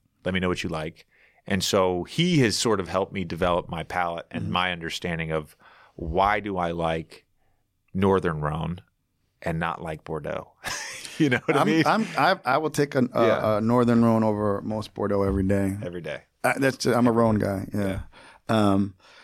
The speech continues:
Speaker 2: so, um, you know what? Let's, we're gonna, we gotta take a break. We're just, we're just going and going. Let me take a quick break, and then we'll come back with more J J. Hey everybody, what's up? It's your boy M J. I know you like podcasts because you're listening to one right now.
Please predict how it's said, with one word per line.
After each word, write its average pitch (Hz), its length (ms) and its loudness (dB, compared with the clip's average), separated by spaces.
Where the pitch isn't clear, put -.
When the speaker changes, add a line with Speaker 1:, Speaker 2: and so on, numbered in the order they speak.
Speaker 2:
so, 156 540 4
um, 139 280 4
you 160 80 2
know 180 80 6
what? 175 140 0
Let's, - 280 -6
we're 143 80 0
gonna, 147 220 2
we 139 80 0
gotta 139 120 4
take 117 140 0
a 101 60 0
break. 107 180 2
We're 113 60 0
just, 98 320 -8
we're 123 80 2
just 101 180 -4
going 107 200 2
and 104 100 -2
going. 104 240 0
Let 113 80 0
me 123 60 2
take 123 140 0
a 104 40 -8
quick 120 240 -2
break, 120 480 0
and 107 100 2
then 104 140 4
we'll 104 80 2
come 107 240 0
back 107 380 2
with 107 180 -2
more 107 300 4
J 107 240 2
J. 90 320 -2
Hey 131 100 4
everybody, 135 440 4
what's 131 240 2
up? 131 160 4
It's 123 160 -2
your 127 80 4
boy 123 240 6
M 120 100 4
J. 117 360 4
I 139 100 0
know 160 160 2
you 190 160 4
like 127 220 4
podcasts 131 520 0
because 117 300 0
you're 113 80 0
listening 120 280 2
to 117 60 4
one 110 240 2
right 113 320 0
now. 107 540 2